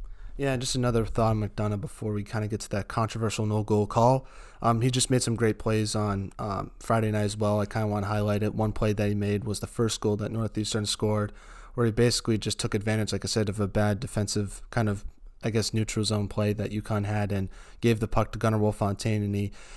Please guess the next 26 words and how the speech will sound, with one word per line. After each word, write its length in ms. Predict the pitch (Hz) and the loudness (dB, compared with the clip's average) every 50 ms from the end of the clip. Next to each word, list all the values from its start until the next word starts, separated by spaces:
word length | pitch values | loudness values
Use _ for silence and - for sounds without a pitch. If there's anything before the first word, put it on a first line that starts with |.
| - - - | -16 -4 -2
and 160 | 123 120 - | 0 0 2
Hansen 320 | 107 135 139 127 - 139 127 | 4 6 6 8 8 8 8
made 160 | 131 127 117 | 8 8 8
the 60 | 113 | 6
initial 340 | 110 110 113 - - 113 98 | 4 4 4 4 2 2 2
save, 320 | - 117 110 113 110 - | 4 4 4 4 4 2
but 100 | 107 - | 0 0
unfortunately 460 | 113 107 - 113 107 - - 110 107 | 0 0 2 2 0 2 0 -2 -2
the 120 | 98 107 107 | 0 0 0
rebound 260 | 104 - 107 104 104 | 2 2 2 2 2
was 100 | 101 - | 0 0
just 240 | - 104 98 - - | 0 0 0 -2 -2
too 180 | - 110 107 | 0 0 2
good 140 | 107 107 104 | 2 2 2
enough, 400 | 107 104 104 104 101 - - - - - | 2 2 2 0 0 -2 -4 -10 -6 -4
um, 260 | 120 113 101 104 101 - - - - - | -2 -2 -2 -2 -4 -6 -12 -18 -20 -2
for 160 | - 120 110 | 0 2 2
Fontaine, 480 | - - 117 113 104 - 113 117 117 113 | 4 4 4 4 4 4 2 4 4 4
and 120 | 104 104 | 4 2
he 40 | 101 | 2
buried 380 | 98 101 107 104 104 101 98 98 | 2 2 4 4 4 4 2 2
the 80 | 104 | 0
shot 340 | - - - 104 101 98 - - | 0 2 2 2 2 0 -2 -6
to 80 | - - | -8 -4
give 240 | 113 107 104 104 | -2 -2 -2 0
that, 360 | 107 104 101 101 - - - | 2 2 2 2 0 -4 -10